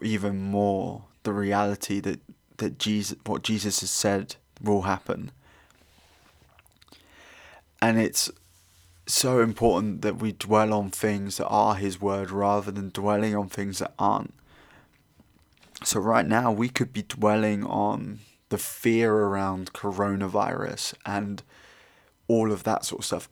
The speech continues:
Or I can dwell on his word, saying that there is a hope in all things, that he works all things for good for those who love him. There are all these endless promises of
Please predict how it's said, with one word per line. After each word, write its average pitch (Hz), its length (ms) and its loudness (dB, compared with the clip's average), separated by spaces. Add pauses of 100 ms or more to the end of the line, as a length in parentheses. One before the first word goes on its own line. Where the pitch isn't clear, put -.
Or 139 180 4
I 156 40 0
can 127 180 -2
dwell 110 300 4
on 104 100 2
his 101 260 -2
word, 107 420 4
saying 101 500 -2
that 101 180 -4
there 107 220 2
is 98 80 -2
a 98 100 -2
hope 98 400 2
in 101 100 0
all 101 180 -2
things, 101 420 -4
that - 100 -6
he 101 80 -6
works 101 360 2
all 117 200 2
things 107 400 -4
for 104 160 -4
good 104 300 2
for - 100 -6
those 104 300 0
who 104 120 -4
love 101 300 0
him. 104 320 -6 (680)
There 113 140 2
are 113 180 4
all 120 260 4
these 135 220 2
endless 107 340 -2
promises 107 800 -2 (100)
of 104 420 0